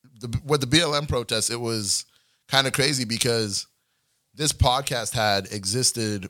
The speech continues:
before. It was just me kinda saying wild things in the mic by myself.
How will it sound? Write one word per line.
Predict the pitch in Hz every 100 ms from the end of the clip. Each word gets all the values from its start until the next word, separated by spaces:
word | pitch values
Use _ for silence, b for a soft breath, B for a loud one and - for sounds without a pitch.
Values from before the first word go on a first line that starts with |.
| -
before. | 90 107 131 139 110
It |
was | 107 104
just | 113 110
me | 117
kinda | 113 107 104
saying | - 107 101
wild | 104 101
things | - 104
in |
the | 95
mic | 98 104
by | 98
myself. | 92 87 - 117 98 -